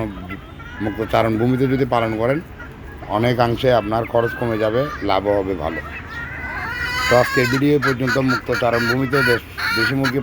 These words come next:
পালন পদ্ধতি সম্পর্কে আপনাদেরকে ধারণা দিলাম। আপনারা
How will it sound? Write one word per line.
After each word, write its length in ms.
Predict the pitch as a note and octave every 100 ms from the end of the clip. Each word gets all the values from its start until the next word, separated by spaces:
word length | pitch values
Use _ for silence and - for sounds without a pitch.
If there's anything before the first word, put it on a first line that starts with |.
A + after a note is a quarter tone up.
| B2+
পালন 180 | A#2+ A2+
পদ্ধতি 320 | A2 A2 G#2 G#2
সম্পর্কে 280 | A#2+ A#2+ A#2 A#2
আপনাদেরকে 380 | A2 G#2+ A2+ B2
ধারণা 240 | A#2 A#2+ B2
দিলাম। 200 | B2 B2+ D3 - - - - - - - - - -
আপনারা 260 | G2 A2 A#2+